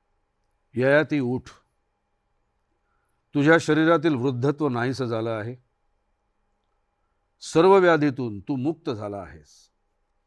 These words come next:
तू पुन्हा पूर्वीसारखा तरुण, तेजस्वी, रूपवान आणि बलसंपन्न झाला आहेस. सर्व चराचर विश्वाला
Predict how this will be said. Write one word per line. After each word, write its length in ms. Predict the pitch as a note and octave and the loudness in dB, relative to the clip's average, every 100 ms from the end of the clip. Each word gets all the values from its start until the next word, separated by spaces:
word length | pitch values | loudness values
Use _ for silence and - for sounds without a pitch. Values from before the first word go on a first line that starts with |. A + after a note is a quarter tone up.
| _ _ _ _ - | _ _ _ _ -6
तू 80 | D3+ | -4
पुन्हा 320 | D3 D#3 F3+ | -2 0 0
पूर्वीसारखा 720 | D3 C#3+ E3 D3 E3+ D#3 D3 | -2 -2 -2 -2 -4 -4 -6
तरुण, 500 | - C3+ C#3+ C3 G2 | -6 -6 -6 -6 -10
तेजस्वी, 680 | - B2+ B2+ C#3 - A#2+ F2 _ _ _ | -12 -10 -8 -10 -10 -14 -14 _ _ _
रूपवान 720 | A2+ C3+ C3 D3 C#3 C#3 A2+ G2 _ _ | -8 -6 -4 -4 -2 -4 -6 -12 _ _
आणि 160 | C3 C#3 | -8 -6
बलसंपन्न 760 | A#2 C3 C3 D3+ E3 E3 E3 C3+ | -4 -6 -6 -8 -8 -8 -8 -8
झाला 260 | G#2 G2 | -10 -10
आहेस. 580 | F2 C#2+ C#2+ _ - _ _ _ _ _ _ _ _ _ _ _ _ _ _ | -12 -18 -20 _ -20 _ _ _ _ _ _ _ _ _ _ _ _ _ _
सर्व 340 | - F3+ G3+ G#3+ | -6 0 2 2
चराचर 500 | F#3+ F#3 F3+ F3 E3+ | 0 0 0 -2 -4
विश्वाला 600 | D3 C3+ D3 C#3 C3+ | -4 -6 -6 -4 -6